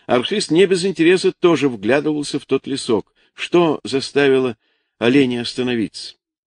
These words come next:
Раздвинув березовый подлесок, на освещенный склон осторожно вышел Хобик. Он как-то принужденно,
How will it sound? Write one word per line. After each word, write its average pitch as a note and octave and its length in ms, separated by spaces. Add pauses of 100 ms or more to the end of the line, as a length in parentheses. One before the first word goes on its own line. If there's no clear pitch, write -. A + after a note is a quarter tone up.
(1000)
Раздвинув A#2 760
березовый G#2 580
подлесок, G#2 580 (1080)
на A#2+ 160
освещенный E3 760
склон F3 440
осторожно D3+ 600
вышел C#3+ 480
Хобик. G#2 720 (960)
Он C#3+ 160
как-то D3+ 340 (440)
принужденно, C3 1120